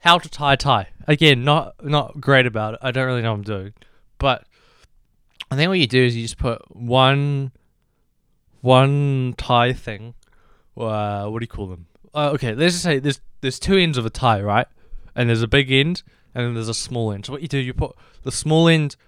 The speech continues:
you, you, so you put, you got, you got the tie on around your neck, then you put the small end, like, um, behind the bigger end, then you put the small en-, en-, end inside a hole, then you pull, pull it, pull it,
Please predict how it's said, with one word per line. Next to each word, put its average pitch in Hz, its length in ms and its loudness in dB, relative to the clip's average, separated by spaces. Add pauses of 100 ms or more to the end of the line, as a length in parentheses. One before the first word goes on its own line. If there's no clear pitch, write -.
(560)
you, 139 280 -2
you, 135 180 -2
so 123 140 0
you 131 60 2
put, 151 140 -4
you 147 180 -2
got, 139 100 -8
you 143 240 4
got 147 120 0
the 131 60 -8
tie 127 300 0
on 120 360 -4
around 123 280 -2
your 120 80 -2
neck, 117 460 -4 (120)
then 131 180 -4
you 123 80 -4
put 131 200 -10
the 127 80 -6
small 175 380 -2
end, 165 220 -4 (380)
like, 127 220 -8
um, 113 260 -6 (340)
behind 131 380 0
the 110 40 -4
bigger 123 340 0
end, 156 360 -6 (500)
then 123 180 -6
you 123 80 -10
put 127 360 -10 (760)
the 135 60 -10
small 143 260 -2
en-, 135 220 -2
en-, 139 360 -2
end 131 320 0
inside 139 400 -2
a 127 40 -2
hole, 123 520 -4 (200)
then 120 160 -6
you 117 120 -8
pull, 131 600 -2 (300)
pull 131 200 -8
it, - 180 -16
pull 143 240 -2
it, - 280 -10